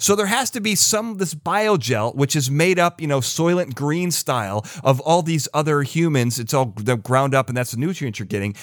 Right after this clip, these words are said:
You have to, it has to be biologically compatible, is my point. It can't just be for thermal regulation. So this is a complex chemical we've got going on here.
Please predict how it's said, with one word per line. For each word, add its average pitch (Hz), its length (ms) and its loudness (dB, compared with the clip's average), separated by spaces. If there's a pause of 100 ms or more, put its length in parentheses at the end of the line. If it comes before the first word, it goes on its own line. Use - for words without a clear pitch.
(140)
You 160 120 2
have 262 240 2
to, 285 120 -8
it 180 140 -2
has 233 220 0
to 220 80 -6
be 196 180 -2
biologically 165 880 0
compatible, 139 600 -2
is 107 160 -6
my 107 80 -2
point. 113 400 -2 (240)
It 135 160 -2
can't 190 280 0
just 180 520 -2
be 160 360 0 (140)
for 131 300 2
thermal 190 400 0
regulation. 101 540 -4
So 160 100 -4
this 262 200 -4
is 311 120 -8
a 311 80 -6
complex 254 880 -2 (180)
chemical 208 640 -2 (140)
we've 127 160 0
got 110 220 2
going 113 200 -4
on 104 160 0
here. 107 320 0